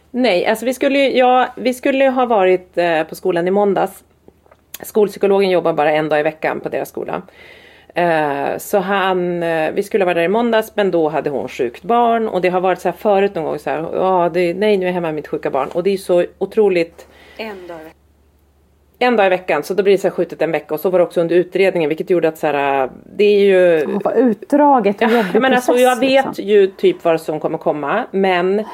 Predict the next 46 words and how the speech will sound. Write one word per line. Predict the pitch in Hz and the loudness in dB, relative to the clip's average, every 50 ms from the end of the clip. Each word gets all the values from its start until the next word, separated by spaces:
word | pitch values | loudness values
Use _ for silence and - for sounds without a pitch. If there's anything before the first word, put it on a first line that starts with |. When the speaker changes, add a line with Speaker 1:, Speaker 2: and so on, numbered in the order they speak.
| - - - - | -16 -16 -8 -2
Speaker 3:
Ja. | 254 269 262 254 247 | 2 2 4 4 4
Speaker 1:
jag | 240 233 | 2 2
vill | 247 240 | 2 2
bara | 208 226 220 214 | 2 2 2 2
så | 214 233 | 2 0
här, | 202 185 175 175 | 0 2 2 2
nu | 196 220 226 220 | 2 2 2 2
måste | 220 226 220 214 220 | 2 0 -2 -2 -2
vi | 214 | 0
bara | 208 202 | 0 0
prata | 202 240 220 180 - - - | 2 2 0 0 0 0 0
om | 185 190 | 0 0
det, | 147 151 | 0 0
nu | 160 185 | 0 0
måste | 196 202 190 190 - | 0 0 -2 -2 -2
vi | 208 190 | -2 0
bara | 190 180 170 170 160 160 160 160 156 160 - - | 2 2 2 2 2 2 2 0 -2 -4 -8 -12
Speaker 2:
Nej, | 240 247 | -10 -8
men | 262 254 262 | -6 -6 -4
man | 262 269 247 | -4 -6 -6
vill | 247 254 | -6 -6
bara | 202 247 254 | -6 -6 -8
få | 240 - 233 | -8 -8 -12
veta. | 202 214 240 233 190 - - _ - 233 180 - - - | -12 -10 -8 -8 -8 -10 -12 _ -10 -8 -8 -8 -8 -8
Speaker 1:
Ja, | 196 202 247 240 233 214 185 160 147 156 170 - | -4 0 2 4 4 4 4 4 2 0 -2 -2
och | - 180 185 | -4 -4 -2
för | - 208 196 | 0 2 2
att | 185 190 | 2 2
så | - 190 | 0 0
här | 170 | 2
veta | 165 185 165 160 160 - 156 | 2 2 2 0 0 -2 -4
vad | 160 160 | -4 -4
plan, | - - 170 160 147 - | -2 0 0 2 2 0
alltså | - 190 - 202 | -2 -4 -4 -2
bara | 202 196 180 | 0 0 0
få | - 175 | -2 -4
ställa | - - 190 190 190 | -4 -2 0 0 0
in | - - 214 202 196 180 | 0 0 0 2 2 0
sig | 180 - - 180 175 175 | 0 0 0 2 2 2
mer | 180 180 165 160 156 147 151 | 2 0 0 0 0 0 -2
så | 151 - 160 | -2 -2 -2
här, | 135 147 | 0 0
nu | 202 220 | 2 2
har | 202 | 2
någon | 165 151 147 | 2 0 -2
sagt | 143 - - 147 - - - - | -4 -2 -4 -4 -4 -6 -16 -20